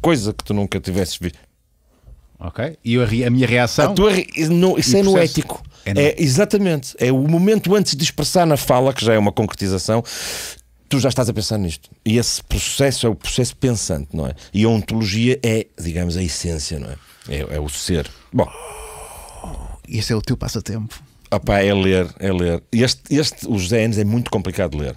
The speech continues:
Speaker 1: Mas atenção, quer dizer, não, isto é uma,
Speaker 2: Isto é já,
Speaker 1: eu, eu estou a
Speaker 2: isto
Speaker 1: ler
Speaker 2: é
Speaker 1: este livro por, por outras razões, porque preciso. Mas, mas,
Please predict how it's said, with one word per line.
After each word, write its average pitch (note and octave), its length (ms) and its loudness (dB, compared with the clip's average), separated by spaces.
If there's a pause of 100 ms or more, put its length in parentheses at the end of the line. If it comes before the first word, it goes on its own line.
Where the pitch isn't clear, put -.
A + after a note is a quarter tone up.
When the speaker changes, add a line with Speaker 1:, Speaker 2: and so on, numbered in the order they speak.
(160)
Speaker 1:
Mas D#2+ 160 -2
atenção, G2 340 -2
quer B1 60 -8
dizer, A#1 160 -14
não, B1 100 -12
isto B1+ 160 -10
é B1 60 -8
uma, C2+ 400 -10
Speaker 2:
Isto C#2 180 -4
é G2 100 4
já, G2 200 4
Speaker 1:
eu, C#3 80 4
eu D3 80 4
estou - 160 2
a - 20 4
Speaker 2:
isto D#3 60 4
Speaker 1:
ler D#3 80 4
Speaker 2:
é - 20 2
Speaker 1:
este C3+ 160 -2
livro C#3 160 0
por, B2 140 -2
por A#2 180 -2
outras A#2 220 0
razões, G#2 400 0
porque - 180 -14
preciso. - 320 -2 (340)
Mas, G#2 460 2 (380)
mas, G2+ 440 2